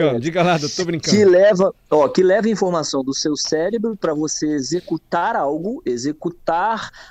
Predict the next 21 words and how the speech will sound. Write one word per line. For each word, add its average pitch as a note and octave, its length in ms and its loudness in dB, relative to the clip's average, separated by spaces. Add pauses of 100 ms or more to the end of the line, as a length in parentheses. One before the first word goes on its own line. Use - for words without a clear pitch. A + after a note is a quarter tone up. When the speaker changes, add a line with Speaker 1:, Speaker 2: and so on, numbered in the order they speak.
(100)
Speaker 1:
a, D3 260 0
a C#3+ 40 2
movimentação, D3 840 0
executar D3+ 680 -4
a D3 40 -2
respiração, C#3 840 -4 (260)
executar E3 840 -2
o C#3+ 40 -2
falar, C3+ 680 -2 (200)
executar E3+ 840 -2
o D#3+ 80 -4
cu-, D3 240 -4 (260)
enfim. C#3+ 480 -4 (300)
Ou D4 200 2
então, F#3+ 640 -2 (520)
é A3+ 100 0
um A#3 100 -2
fio A3 380 -4
que A#3+ 120 -4
traz A3 680 -2
informação. A3 760 -4